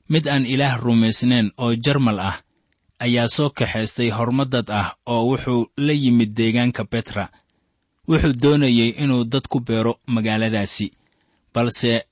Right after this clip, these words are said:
dadkii way ka carareen. Ninna ku guulaysan maayo wixii Ilaah u istaajiyey.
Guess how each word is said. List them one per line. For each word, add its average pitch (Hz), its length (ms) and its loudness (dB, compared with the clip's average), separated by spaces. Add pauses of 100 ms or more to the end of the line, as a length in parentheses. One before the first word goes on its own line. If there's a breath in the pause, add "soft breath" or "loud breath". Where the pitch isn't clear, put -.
(160)
dadkii 143 340 -2
way 120 200 2
ka 120 160 -2
carareen. 104 500 -2 (840)
Ninna 139 300 4
ku - 180 -2
guulaysan 127 640 4
maayo 110 420 0
wixii 117 420 -4
Ilaah 120 340 0 (120)
u 135 160 -2
istaajiyey. 101 760 -2